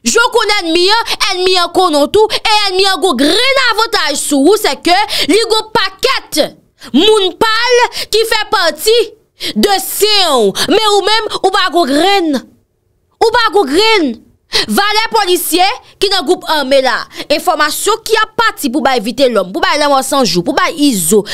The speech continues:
nèg Kanaran yo. Ok? Men ki yès ou genyen? Andan yon gwoup ame ki kapab vin ransenye yo. Pou djou, nan tèl zòn kote yo e la, gen tèl kantite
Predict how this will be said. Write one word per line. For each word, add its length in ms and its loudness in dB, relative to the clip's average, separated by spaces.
nèg 260 -2
Kanaran 540 -2
yo. 160 2
Ok? 160 0
Men 240 2
ki 160 2
yès 240 -2
ou 180 2
genyen? 400 0
Andan 400 0
yon 180 0
gwoup 300 0
ame 480 2
ki 160 0
kapab 320 -2
vin 180 -2
ransenye 500 0
yo. 140 2
Pou 220 2
djou, 480 2
nan 240 2
tèl 300 0
zòn 260 0
kote 300 4
yo 160 6
e 100 2
la, 300 0
gen 180 0
tèl 240 0
kantite 380 0